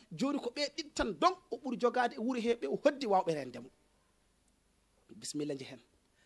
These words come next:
Amborgo gasi, probléme gasi, Makka deeƴi, Annabi sallallahu alaihi wasallam ɗaccama, leñol ngol ɗaccama,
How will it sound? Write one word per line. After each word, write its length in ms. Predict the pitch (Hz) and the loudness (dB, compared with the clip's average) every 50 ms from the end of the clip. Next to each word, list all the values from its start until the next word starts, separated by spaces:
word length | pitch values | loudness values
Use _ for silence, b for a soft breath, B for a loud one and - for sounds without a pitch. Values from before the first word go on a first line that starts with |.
| _ _ _ _ _ _ _ _ _ _ _ _ | _ _ _ _ _ _ _ _ _ _ _ _
Amborgo 400 | 151 143 143 143 165 165 160 175 | -14 -8 -4 -4 -4 0 0 2
gasi, 400 | 165 190 180 - 208 220 233 - _ _ _ _ _ _ _ _ _ _ _ _ | 2 2 2 2 -2 -6 -8 -10 _ _ _ _ _ _ _ _ _ _ _ _
probléme 360 | - 170 160 180 175 180 175 | -2 0 0 2 0 0 0
gasi, 380 | 160 190 - - 226 254 247 - _ _ _ _ _ _ _ _ _ | 0 -2 -2 -2 -6 -8 -8 -12 _ _ _ _ _ _ _ _ _
Makka 320 | 151 190 214 - - - | -2 -2 -2 -2 -4 -6
deeƴi, 440 | 180 139 208 240 254 254 262 269 294 - - - _ _ _ _ _ _ _ _ | -2 4 6 6 6 6 2 -4 -6 -8 -12 -16 _ _ _ _ _ _ _ _
Annabi 200 | 175 180 190 190 | -2 0 0 0
sallallahu 320 | - 208 196 196 202 196 190 | -2 -2 -2 0 0 -2 0
alaihi 80 | - | 0
wasallam 160 | 196 185 - - | -2 -2 0 -2
ɗaccama, 400 | 240 240 - 226 214 220 240 285 - _ _ _ _ _ _ - | -2 2 6 6 6 6 4 -2 -6 _ _ _ _ _ _ 2
leñol 280 | 175 214 240 233 254 240 | 4 4 4 6 6 4
ngol 120 | 226 226 | 4 4
ɗaccama, 460 | - 262 254 - - 240 233 240 285 | 4 2 2 6 8 8 8 8 6